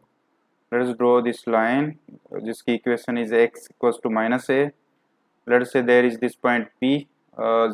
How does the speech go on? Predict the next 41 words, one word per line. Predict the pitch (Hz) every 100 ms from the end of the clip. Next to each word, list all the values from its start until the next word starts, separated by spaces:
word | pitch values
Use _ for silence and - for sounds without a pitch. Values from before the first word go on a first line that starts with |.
| 107
जिसके | 113 - 123
की | 120
coordinate | 123 120 117 123 - -
A | 120
T | - 117
square | - - 123 123
comma | - 120 117 117
two | - 117
eighty | 117 - 123
है, | 135 135
where | 120 120 -
T | 131
is | 123
a | 127
parameter। | 120 117 113 117 135 - _ _ _ _
देखो, | 135 139
इसमें | 143 143 147
अगर | 139
x | 135 131 -
को | -
एटी | 139 135 156
स्क्वायर | 147 151 143
पुट | 123 117
करेंगे | 117 113 127
तो | 131
y | 120 123
अपने | 123 120 123
आप | 127 -
टू |
एटी | 127 123 120
आ |
जाएगा। | 104 98 101
So | 110 123
this | 120 127
is | 135
parametric | 143 139 143 135 139 131
equation | 131 127 135
of | 139 196 _ _ _ _ 131
parabola, | 135 120 107 98 -
okay, | 120 160 - _ _ _ _ _ _ _ _
parametric | 120 120 123 120 117 - 127 143